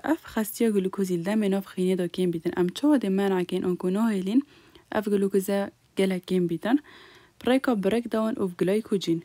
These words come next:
گلیکوژن وکی ما گوتی شوی پاراستی گلوکوزیا. آن کو ده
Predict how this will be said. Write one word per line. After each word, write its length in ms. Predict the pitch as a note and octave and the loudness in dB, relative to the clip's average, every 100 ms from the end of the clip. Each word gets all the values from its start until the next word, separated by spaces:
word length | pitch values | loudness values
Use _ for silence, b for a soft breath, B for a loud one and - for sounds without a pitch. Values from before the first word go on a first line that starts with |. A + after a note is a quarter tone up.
| - | -4
گلیکوژن 500 | F#3+ B3 C4+ A3 A3 | 0 2 2 0 2
وکی 220 | G3+ F#3+ F#3+ | 0 0 2
ما 160 | A3+ | 2
گوتی 460 | A3+ F#3+ G3 G3 - | 2 -2 -2 -2 0
شوی 280 | - G3 G#3+ | 2 6 6
پاراستی 600 | A3+ G3 F3+ F3 - A3+ | 4 2 0 -2 0 0
گلوکوزیا. 640 | F#3 F3+ F3 G#3 E3+ F3 - | 2 -2 0 0 2 0 0
آن 140 | A3+ A#3 | 2 2
کو 120 | G3 | 0
ده 300 | E3+ G3 | 0 -2